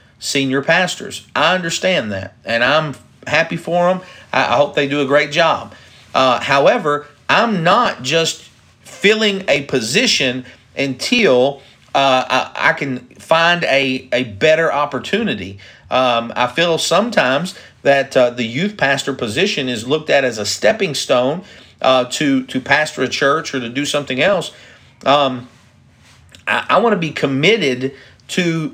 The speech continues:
to the ministry that I am serving in, and, uh, I'm not looking or shopping or applying for other opportunities.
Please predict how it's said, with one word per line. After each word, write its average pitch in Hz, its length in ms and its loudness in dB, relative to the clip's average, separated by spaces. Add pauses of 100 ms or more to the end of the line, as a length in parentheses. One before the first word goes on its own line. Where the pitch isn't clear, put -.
(100)
to 165 160 -6
the 139 120 0
ministry 151 720 0
that 123 180 2
I 165 200 2
am 135 160 -2
serving 175 560 -2
in, 117 320 -6 (320)
and, 127 500 2
uh, 117 240 2
I'm 160 160 0
not 196 260 0
looking 185 400 -2
or 113 120 -2
shopping 175 640 0
or 110 160 0
applying 175 640 0
for 143 120 -2
other 143 200 2
opportunities. 185 800 -2